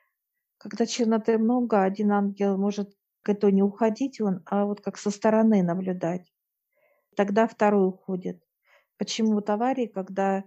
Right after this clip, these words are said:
очень много, когда инвалид становится человек, в тот момент ангелы отходят от физического тела. Это некий знак от высших дается для ангелов, что надо отойти,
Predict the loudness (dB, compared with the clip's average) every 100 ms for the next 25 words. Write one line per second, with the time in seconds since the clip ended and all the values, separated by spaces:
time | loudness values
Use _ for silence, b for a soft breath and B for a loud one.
0 | b b -10 -10 -4 0 0 0 -2 -4
1 | -4 -8 -14 _ _ _ _ _ _ _
2 | _ _ _ -8 2 4 6 6 2 0
3 | -4 -6 -4 -2 -4 -8 -8 -2 0 0
4 | -4 _ _ _ _ _ _ _ _ _
5 | 0 2 4 6 6 4 2 0 0 2
6 | 2 2 4 2 0 -4 _ _ _ _
7 | _ _ _ -10 -6 -6 -2 0 2 0
8 | -4 _ _ _ _ -12 -12 -8 -6 -6
9 | -8 -8 -4 -4 -4 -8 -6 -6 -8 _
10 | _ _ _ _ _ _ -2 2 6 6
11 | 6 2 4 4 4 -2 -2 -2 -2 -2
12 | -2 -2 -6 -6 _ _ B B 0 2
13 | 4 0 -4 0 4 4 2 2 0 0
14 | -4 -2 0 2 0 -2 -2 0 -2 -2
15 | -6 -6 -6